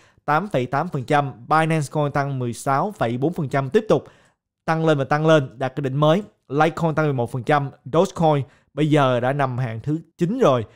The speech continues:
mười một phẩy tám phần trăm. Bây giờ một câu hỏi là công ty Tesla hay là Elon Musk có thực sự lưu trữ Dogecoin hay là không? Và đây cũng là một cái vấn đề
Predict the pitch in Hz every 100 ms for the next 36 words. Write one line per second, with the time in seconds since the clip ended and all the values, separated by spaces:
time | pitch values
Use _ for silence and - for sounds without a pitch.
0 | _ _ 135 131 123 135 139 160 180 139
1 | 143 139 143 151 151 131 - 156 127 120
2 | 190 151 123 - - 160 156 170 156 175
3 | 165 135 127 - - _ 170 165 160 147
4 | 127 123 - 151 143 139 196 - - 202
5 | - 156 - 135 135 139 151 143 127 143
6 | 131 - 147 135 120 143 135 131 135 143
7 | 160 117 139 175 220 139